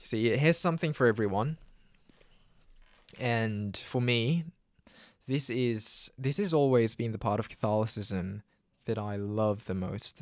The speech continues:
The solemnity, the reverence, and the dark, candlelit, silent adoration with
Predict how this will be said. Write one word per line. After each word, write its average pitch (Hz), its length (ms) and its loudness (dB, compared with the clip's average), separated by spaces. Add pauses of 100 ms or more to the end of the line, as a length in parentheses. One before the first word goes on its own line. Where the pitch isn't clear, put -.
The 107 100 -4
solemnity, 107 1000 -4
the 107 140 -10
reverence, 98 680 -6
and 98 160 -8
the 101 220 -10
dark, 110 520 2
candlelit, 104 580 -2
silent 98 800 -2
adoration 98 760 -2
with - 380 -6